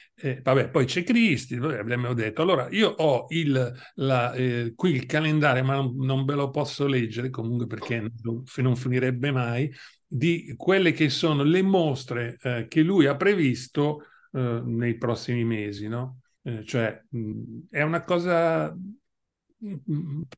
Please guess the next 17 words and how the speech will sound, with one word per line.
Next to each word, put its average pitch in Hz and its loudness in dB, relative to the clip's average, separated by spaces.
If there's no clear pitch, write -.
pazzesca, 165 2
nel 139 0
senso 147 -2
che, 143 2
eh, 139 0
è 180 0
un 170 4
calendario 190 4
che, 139 -2
che 160 2
in 139 2
qualsiasi 185 2
museo 180 2
d'arte 160 2
contemporanea 165 0
italiano, 160 2
ma, 131 -2